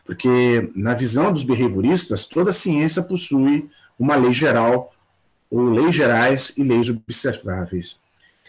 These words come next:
E o terceiro aspecto, que acho muito importante, fundamental de, de citar e, e comentar com vocês, essa ideia de que toda ciência ela deve ser o quê? Preditiva. Ela tem que prever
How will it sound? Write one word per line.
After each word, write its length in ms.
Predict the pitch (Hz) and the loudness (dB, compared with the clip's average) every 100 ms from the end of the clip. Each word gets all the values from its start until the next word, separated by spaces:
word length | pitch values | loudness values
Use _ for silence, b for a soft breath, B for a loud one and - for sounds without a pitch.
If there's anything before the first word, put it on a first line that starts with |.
| b - | b -4
E 140 | 262 | -2
o 60 | 320 | 0
terceiro 360 | 311 - - | 0 0 -2
aspecto, 540 | 254 - 196 120 98 - | -2 -2 0 0 -4 -6
que 120 | 143 | -6
acho 300 | 190 - 185 | -4 -4 -2
muito 240 | 214 233 | -2 -2
importante, 640 | 247 240 202 202 196 180 | -4 -4 -6 -4 -4 -6
fundamental 720 | - 202 208 202 180 170 170 170 | -8 -6 -4 -4 -2 0 2 2
de, 420 | 170 175 170 139 | 2 4 4 2
de 140 | 143 | 0
citar 640 | 160 175 175 143 147 165 147 | -2 -2 -2 0 2 2 2
e, 480 | 147 135 131 - 135 | 2 2 2 2 0
e 40 | |
comentar 580 | 139 143 147 139 135 131 | 0 0 2 0 0 0
com 120 | 139 | -2
vocês, 540 | 127 117 107 98 92 - B B B | -2 -2 -2 -2 -4 -10 B B B
essa 260 | 127 160 | 0 4
ideia 560 | 180 135 135 156 170 170 B B _ | 2 4 4 6 4 0 B B _
de 140 | 107 | -10
que 140 | 104 101 | -8 -10
toda 380 | - 180 226 226 | 0 4 4 2
ciência 640 | - 165 156 170 170 175 | 2 2 4 4 2 2
ela 120 | 170 | 2
deve 240 | 143 139 | 2 0
ser 160 | 139 160 | 0 0
o 60 | 160 | 0
quê? 340 | 120 98 85 - _ | 0 0 -2 -8 _
Preditiva. 720 | - 127 131 165 - 98 85 87 | -2 0 0 -2 -2 -4 -2 -2
Ela 200 | 107 120 | -2 -2
tem 280 | - 143 | -2 -2
que 140 | 143 - | -2 0
prever 720 | 180 175 151 117 123 135 | 2 2 2 4 4 2